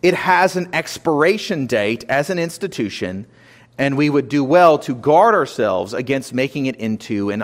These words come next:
idol. And you think, and I think of, you know, um, even, uh, religions like, uh, uh, the, the Church of Latter-day Saints, the Mormons, who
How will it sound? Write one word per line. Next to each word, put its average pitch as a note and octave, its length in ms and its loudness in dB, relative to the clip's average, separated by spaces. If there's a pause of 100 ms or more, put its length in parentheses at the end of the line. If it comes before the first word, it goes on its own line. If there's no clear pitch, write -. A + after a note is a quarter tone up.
idol. A#2+ 460 -4 (720)
And B2+ 100 -2
you C#3 100 0
think, D#3+ 300 -2
and D3+ 100 -4
I D3 80 2
think F3 200 -4
of, D3+ 180 0
you D3 160 -4
know, B2 320 0
um, G#2+ 380 2 (300)
even, B2+ 280 -2
uh, A2 120 2
religions C#3 460 0
like, B2 300 2
uh, B2+ 60 0
uh, A2 460 0 (200)
the, G#2 240 -2 (220)
the B2 100 -6
Church C#3 220 -2
of B2+ 60 -2
Latter-day B2+ 260 0
Saints, - 300 -6
the - 60 -6
Mormons, A#2 400 -2
who G#2+ 220 -2